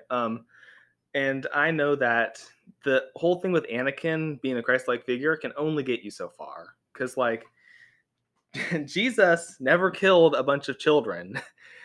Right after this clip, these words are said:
He never went into, like, Nazareth daycare and just <laughs> started slaughtering the children. That, that's horrible.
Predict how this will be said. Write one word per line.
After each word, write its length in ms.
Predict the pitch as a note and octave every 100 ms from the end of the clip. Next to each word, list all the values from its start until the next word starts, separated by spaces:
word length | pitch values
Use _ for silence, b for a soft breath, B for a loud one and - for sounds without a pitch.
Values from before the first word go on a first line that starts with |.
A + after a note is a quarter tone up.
| B B - C3
He 120 | G#3+ G3
never 340 | F#3 F#3+ G3+
went 240 | F3+ F#3
into, 260 | F3+ E3+ E3
like, 340 | C#3+ C3+ - _ b b b b _ B2+
Nazareth 540 | C#3 C#3+ D3 D3 A2+
daycare 400 | C3+ C#3+ - B2
and 100 | B2+
just 120 | B2+
<laughs> 60 | -
started 280 | - G3+ -
slaughtering 420 | D#3+ D#3+ F3 D3
the 80 | C#3
children. 380 | - D3+ A#2
That, 140 | B2+ C3
that's 180 | C3 -
horrible. 400 | D#3+ C3 -